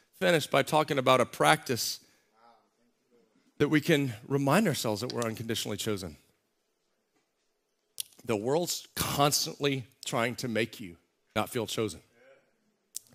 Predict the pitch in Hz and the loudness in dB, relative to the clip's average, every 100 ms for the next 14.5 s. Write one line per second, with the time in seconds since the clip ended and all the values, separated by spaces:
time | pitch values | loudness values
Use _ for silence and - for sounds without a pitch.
0 | - _ _ _ _ _ _ - 151 139 | -20 _ _ _ _ _ _ -4 -2 2
1 | 160 185 - 220 202 185 143 143 123 - | 4 4 4 2 2 2 0 -2 -4 -12
2 | _ _ _ _ - 139 165 175 - - | _ _ _ _ -4 0 2 0 -2 -6
3 | - 165 165 - 170 - 147 143 127 107 | -2 0 2 2 0 0 2 2 0 -6
4 | - - _ _ _ _ _ _ 139 139 | -14 -20 _ _ _ _ _ _ -2 0
5 | 113 107 139 139 165 147 - 165 160 139 | -2 -2 2 4 4 2 0 -4 -2 0
6 | 120 110 123 110 135 87 - - _ _ | 0 -2 -4 0 0 0 -8 -20 _ _
7 | _ _ _ _ _ - 135 139 143 147 | _ _ _ _ _ 0 2 4 2 2
8 | 143 127 - 156 135 120 107 - - - | 0 0 0 2 4 4 4 0 -12 -20
9 | _ - 107 120 139 135 110 - _ _ | _ -6 -2 0 0 -2 -4 -16 _ _
10 | _ _ _ _ 101 120 123 117 139 101 | _ _ _ _ -6 -4 -4 -2 -4 -6
11 | - _ _ _ - 127 190 185 139 156 | -12 _ _ _ 0 4 6 4 2 0
12 | - 151 147 143 - - - 143 - 185 | 0 0 2 0 -4 -8 0 0 4 4
13 | 156 123 147 165 165 156 135 - 139 135 | 2 2 4 6 6 4 0 0 2 4
14 | 135 117 123 113 | 0 4 6 6